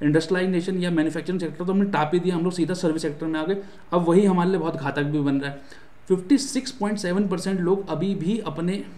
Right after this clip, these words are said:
जीवन व्यापन के लिए या employment के लिए agriculture पे dependent है,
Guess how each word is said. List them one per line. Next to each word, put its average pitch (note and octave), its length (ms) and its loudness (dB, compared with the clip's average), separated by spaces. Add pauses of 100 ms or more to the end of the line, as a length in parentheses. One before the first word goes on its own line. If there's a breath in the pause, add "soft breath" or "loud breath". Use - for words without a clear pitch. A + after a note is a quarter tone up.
(400)
जीवन D3+ 320 4
व्यापन D3+ 440 2
के D3+ 100 -6
लिए F3 180 -6 (260 loud breath)
या E3 100 2
employment D#3+ 760 0
के D3+ 80 0
लिए E3 320 -2 (720 soft breath)
agriculture E3 600 2
पे F3+ 160 0
dependent D3 540 0
है, B2 240 -6